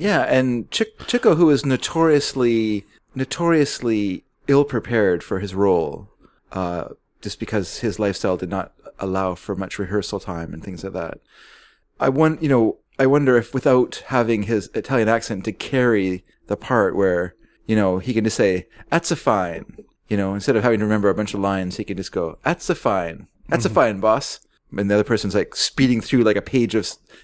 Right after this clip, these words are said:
Speaker 1: dialogue to get to their, to their line, you know. I think
Speaker 2: Yeah,
Speaker 1: it would
Speaker 2: because it's a farce. It's,
Speaker 1: <laughs>
Speaker 2: it's
Speaker 1: Yeah,
Speaker 2: a, it's a
Speaker 1: it's,
Speaker 2: bedroom farce.
Speaker 1: it's a heavy on the,
Speaker 2: Yeah.
Speaker 1: heavy on the, the dialogue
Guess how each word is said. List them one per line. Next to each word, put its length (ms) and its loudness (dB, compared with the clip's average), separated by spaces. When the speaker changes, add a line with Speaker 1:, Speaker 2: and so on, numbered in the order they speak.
Speaker 1:
dialogue 380 2
to 80 -8
get 160 0
to 60 -6
their, 320 2
to 100 -20
their 140 2
line, 460 -6
you 80 -14
know. 180 -12
I 80 -2
think 100 6
Speaker 2:
Yeah, 60 6
Speaker 1:
it 40 10
would 60 4
Speaker 2:
because 280 -2
it's 100 -12
a 60 -2
farce. 560 -2
It's, 220 0
Speaker 1:
<laughs> 180 4
Speaker 2:
it's 160 2
Speaker 1:
Yeah, 200 6
Speaker 2:
a, 20 -2
it's 200 0
a 40 2
Speaker 1:
it's, 80 0
Speaker 2:
bedroom 380 2
farce. 300 4
Speaker 1:
it's 120 0
a 60 6
heavy 340 4
on 160 4
the, 140 2
Speaker 2:
Yeah. 260 4
Speaker 1:
heavy 240 2
on 160 2
the, 160 0
the 180 -6
dialogue 520 -2